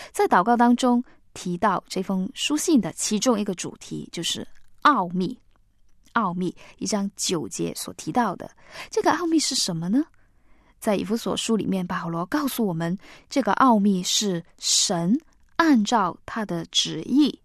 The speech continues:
借着耶稣基督的代赎，使人白白的得着这份救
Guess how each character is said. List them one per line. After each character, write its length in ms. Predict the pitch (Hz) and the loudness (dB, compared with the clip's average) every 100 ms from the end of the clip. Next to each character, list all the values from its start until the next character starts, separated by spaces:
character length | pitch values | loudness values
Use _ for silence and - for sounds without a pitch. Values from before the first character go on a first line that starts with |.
| _ _ _ _ - | _ _ _ _ -6
借 280 | 262 226 | 2 2
着 320 | 196 190 170 214 _ | 2 -2 -4 -6 _
耶 200 | 233 240 | 2 4
稣 340 | 240 - 240 233 | 2 2 0 -2
基 200 | - 208 | -2 -4
督 160 | 202 202 | -2 -6
的 140 | 185 170 - | -8 -6 0
代 200 | 285 185 | 0 0
赎， 320 | - - - _ - - _ _ - | -6 -8 -12 _ -20 -20 _ _ -14
使 260 | - - | -8 -6
人 320 | 165 165 170 196 _ _ | -6 -6 -6 -8 _ _
白 320 | 185 156 170 202 | -8 -8 -8 -6
白 200 | 160 170 | -6 -6
的 220 | 175 160 _ _ _ - | -8 -12 _ _ _ -10
得 200 | 170 170 | -8 -6
着 240 | 180 165 | -6 -8
这 160 | 170 208 | -4 -4
份 240 | 185 190 - | -2 -4 -4
救 340 | - 311 208 | -2 0 0